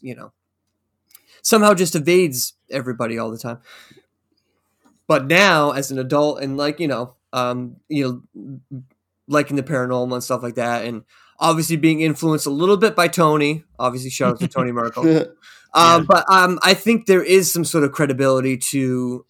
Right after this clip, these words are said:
Speaker 1: like, it being some sort of, like, real physical creature, yes, but also s-, having some sort of powers or something,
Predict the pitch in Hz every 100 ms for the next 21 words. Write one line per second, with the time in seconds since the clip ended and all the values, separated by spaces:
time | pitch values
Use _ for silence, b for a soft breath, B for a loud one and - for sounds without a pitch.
0 | _ 139 139 143 151 143 - 151 143 131
1 | - 147 131 156 135 123 127 123 - 123
2 | 151 190 196 190 156 156 156 - 143 -
3 | 123 127 120 117 - 135 135 139 131 147
4 | 131 123 - 127 131 135 127 - 143 -
5 | 143 123 - 123 127 127 120 120 120 123
6 | 113 104